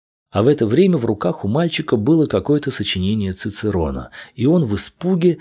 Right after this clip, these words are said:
спрятал свиток под тогой. Цезарь заметил это, взял у него книгу и стоя прочитал большую её часть, а потом вернул свиток внуку и промолвил: «Учёный был человек,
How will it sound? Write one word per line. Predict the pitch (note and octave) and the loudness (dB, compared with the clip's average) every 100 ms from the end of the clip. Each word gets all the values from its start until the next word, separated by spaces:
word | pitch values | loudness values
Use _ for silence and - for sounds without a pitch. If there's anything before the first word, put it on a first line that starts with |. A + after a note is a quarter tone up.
| - | -10
спрятал | - - A2+ C#3 C3+ A#2+ | -14 -2 2 2 2 -4
свиток | - F#2+ G#2 G#2 - | -4 -4 -4 -6 -6
под | F2+ _ | -8 _
тогой. | E2+ C2 A#1 A#1 - _ _ _ _ | -4 -4 -6 -12 -18 _ _ _ _
Цезарь | - - E3 B2 D#2+ | -4 2 4 4 0
заметил | E2+ B2 D#3+ E3+ D#3 | -2 0 0 0 2
это, | D#3 D#3+ D#3+ - - | 2 0 -2 -18 -10
взял | F#2+ G2+ E3 C3+ | -4 4 6 6
у | |
него | G#2+ F2+ | 4 0
книгу | - C3+ F3+ F3+ F#3 | -2 -2 2 2 0
и | - | -2
стоя | A2 - - F#3+ F3+ | -4 -4 0 2 2
прочитал | - G#2+ - - D3+ | 0 -6 -4 2 2
большую | G#2+ F#2+ - - D#3+ D3 | 2 -2 -2 -2 2 2
её | C3 | 0
часть, | B2 - E2 - - - _ - | -4 -4 -4 -4 -10 -16 _ -10
а | - | -4
потом | F2 - F3+ F#3+ F3 - - | -2 2 4 4 2 -6 -6
вернул | G2 A2+ A#2 A#2 F2+ | 0 2 4 2 0
свиток | F#2+ F#2 D#2+ D#2+ | -2 -4 -4 -6
внуку | D#2 C3+ G3 G3 E3+ D#3 - - | -2 2 2 4 0 -2 -18 -2
и | A#2 | -2
промолвил: | A2 G2+ F2 E2 D2+ C#2 C2 - _ _ _ _ | 2 0 2 0 0 -2 -6 -10 _ _ _ _
«Учёный | C3 A#2+ C#3+ E3 C#3 | -4 0 4 4 4
был | E2+ D#2 | 0 -2
человек, | - D#2 D#2 D2+ C#2+ - | -4 -4 -2 -2 -4 -10